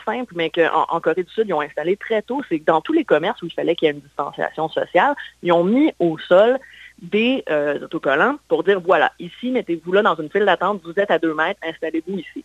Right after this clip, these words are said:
Et ça, je commence à le voir maintenant dans certains commerces au Québec. Je l'ai vu à la pharmacie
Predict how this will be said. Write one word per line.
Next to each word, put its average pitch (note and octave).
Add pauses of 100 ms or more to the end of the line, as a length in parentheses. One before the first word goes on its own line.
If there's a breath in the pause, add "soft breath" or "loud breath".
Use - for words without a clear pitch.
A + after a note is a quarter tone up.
Et D3+
ça, E4+
je -
commence A#3+
à F3
le E3
voir G3
maintenant A3
dans E3
certains E3
commerces D3+
au E3
Québec. E3
Je G3+
l'ai D3+
vu F3
à F3
la D#3
pharmacie D3+